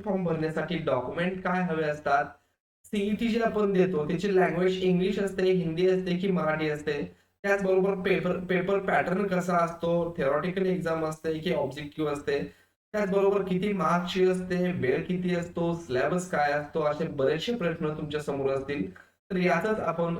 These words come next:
one by one सोल्युशन पाहणार आहोत. तर पहिला प्रश्न जो असतो तो म्हणजे ही सीईटी एक्झाम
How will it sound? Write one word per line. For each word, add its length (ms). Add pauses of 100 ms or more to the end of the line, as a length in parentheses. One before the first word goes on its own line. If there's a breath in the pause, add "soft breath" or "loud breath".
(120)
one 240
by 160
one 300
सोल्युशन 480
पाहणार 320
आहोत. 220 (560 soft breath)
तर 120
पहिला 400
प्रश्न 340
जो 140
असतो 420
तो 120
म्हणजे 300 (680)
ही 240
सीईटी 440 (140)
एक्झाम 440